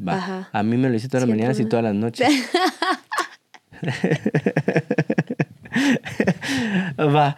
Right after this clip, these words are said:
Speaker 1: Entonces le gusta saber que, que te des un papá que, que, que protege. Mi papá, cuando salió todo el tema de Univisión, que fue, eh,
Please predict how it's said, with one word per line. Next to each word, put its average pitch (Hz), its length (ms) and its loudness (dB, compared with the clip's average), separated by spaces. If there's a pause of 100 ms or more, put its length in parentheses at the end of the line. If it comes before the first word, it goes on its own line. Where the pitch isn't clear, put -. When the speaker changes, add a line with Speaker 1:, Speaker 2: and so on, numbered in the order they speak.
(100)
Speaker 1:
Entonces 165 320 2
le 180 180 6
gusta 170 400 2
saber 170 380 2
que, 180 220 -2 (120)
que 127 120 -4
te 123 120 0
des 120 180 0
un 151 120 0
papá 127 320 -2
que, 131 240 -4
que, - 180 -4
que - 120 -6
protege. 131 520 -4 (260)
Mi 139 100 0
papá, 156 580 0 (480)
cuando 160 720 2
salió 123 340 0
todo 196 120 0
el 180 120 0
tema 175 180 0
de 185 100 0
Univisión, 151 680 0
que 117 120 -2
fue, 131 520 0 (280)
eh, 98 560 -2